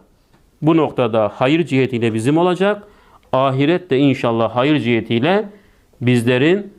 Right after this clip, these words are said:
ve Müslümanların olacaktır inşallah. Cenab-ı Hak yar ve yardımcımız olsun. Bu cihette insan bilecek ki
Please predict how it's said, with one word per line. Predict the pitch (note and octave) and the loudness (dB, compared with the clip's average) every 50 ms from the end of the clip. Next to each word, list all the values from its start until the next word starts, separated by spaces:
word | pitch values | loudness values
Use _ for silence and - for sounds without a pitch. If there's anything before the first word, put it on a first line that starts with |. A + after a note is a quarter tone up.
| _ _ _ _ _ | _ _ _ _ _
ve | - A2+ | -2 0
Müslümanların | A2+ G#2 G2+ - - A#2 A#2 A2+ A#2 A#2 B2+ D3 E3 | 0 0 -2 0 0 2 2 2 2 2 2 2 2
olacaktır | F3+ D3+ A#2 G#2+ G2 G2+ F#2+ - - G2+ | 2 2 0 -2 -2 -4 -6 -8 -8 -10
inşallah. | F#2+ F#2+ F#2+ - - - - - - - - _ _ _ - - _ _ _ _ - - - - - - - - - | -10 -10 -10 -10 -12 -12 -12 -14 -16 -20 -20 _ _ _ -20 -20 _ _ _ _ -20 -20 -20 -20 -20 -20 -18 -6 -2
Cenab-ı | A#2 B2 C#3 D3 D#3+ D#3 C3 B2 | 0 2 2 2 2 2 0 0
Hak | D3 F3 G3+ G3 - - _ _ _ _ _ _ | 0 0 -2 -4 -8 -16 _ _ _ _ _ _
yar | - B2+ D3 D#3 E4 E4 | -2 0 2 2 0 0
ve | D3 D#3+ F#3 F#3+ G3 F#3+ - | 0 -2 -2 -2 -6 -6 -4
yardımcımız | B2+ C3 C3+ C3 B2 B2+ B2+ A#2+ B2+ B2+ C3 A#2 | -2 0 0 0 0 -2 -2 0 0 0 0 0
olsun. | A#2 A2 G#2+ - - E3 F3 F#3+ F#3 F#3 - - - - - - - - | 0 -2 -2 -2 0 0 0 0 -2 -4 -12 -20 -20 -20 -20 -18 -6 -2
Bu | C#3+ F#3 F#3 | 0 0 0
cihette | D3+ D#3 D#3 D3+ D3 D3 - D3 | 0 0 0 0 -2 -2 0 2
insan | C#3 C#3 C3 C3+ D3 C#3 C3+ C3 | 2 2 2 0 0 0 0 2
bilecek | C3 C3 C3 B2 D#3+ E3+ - - | 2 0 0 2 0 0 -2 0
ki | - C#3+ D3+ F3 F3+ F3+ | 0 2 2 2 2 -2